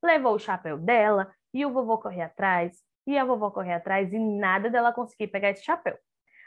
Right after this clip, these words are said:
Até que rolando, rolando, o chapéu caiu dentro de um buraco. E aí o que aconteceu? O menino que tinha feito o buraco devolveu o chapéu para a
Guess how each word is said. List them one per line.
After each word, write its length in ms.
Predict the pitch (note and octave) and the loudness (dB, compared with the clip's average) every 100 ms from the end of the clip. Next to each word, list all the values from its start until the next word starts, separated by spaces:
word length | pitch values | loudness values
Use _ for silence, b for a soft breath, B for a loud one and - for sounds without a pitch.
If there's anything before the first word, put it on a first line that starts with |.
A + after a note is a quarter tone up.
| b | b
Até 340 | - F4+ F4+ A3+ | 0 2 2 0
que 140 | A3+ | 0
rolando, 440 | G3+ G#3+ G3+ F3+ F3+ | 2 2 2 -2 -2
rolando, 520 | G#3 G#3+ A#3+ C#4 D#4+ | -2 0 0 0 -2
o 40 | |
chapéu 360 | D#4+ C#4 C#4 C4+ | -4 -4 -2 -4
caiu 480 | C4+ B3 A#3 C#4+ G4 _ _ _ - | 0 0 0 -4 -10 _ _ _ -4
dentro 400 | A3 C#4 D4+ D#4 | 0 0 0 -6
de 200 | A#3 A#3+ | -4 -2
um 240 | C#4 G#4 - _ - | -2 -4 -10 _ -10
buraco. 800 | B3 F4+ B4 E4+ G3+ - A3+ - _ _ _ - | -2 4 6 6 2 -4 -12 -12 _ _ _ -6
E 160 | F3 | -2
aí 240 | E3 D#3+ C4+ | 0 0 0
o 40 | |
que 100 | E4 | 0
aconteceu? 840 | D#4 E4 D#4+ E4 F#4 D4 E3+ E3 - | 2 2 0 0 2 2 2 -6 -12
O 80 | |
menino 500 | F3+ F3 F3 C4 G4 | -10 -6 -4 0 0
que 100 | C4 | -2
tinha 160 | - G3 | -6 -6
feito 240 | F3+ E3 | -4 -6
o 40 | E3 | -2
buraco 560 | D#3+ G#3+ D4+ - - b b - | 0 2 0 -4 -14 b b -8
devolveu 720 | E3 G3+ A#3 C#4+ C4+ B3+ G#3 | 2 6 6 6 4 4 2
o 40 | G#3+ | 0
chapéu 440 | C4+ A#3+ G3 F#3+ | 0 -2 0 -2
para 560 | F#3+ F#3+ G3 F#3 F3 | 0 2 4 4 2
a 80 | A#3+ | 0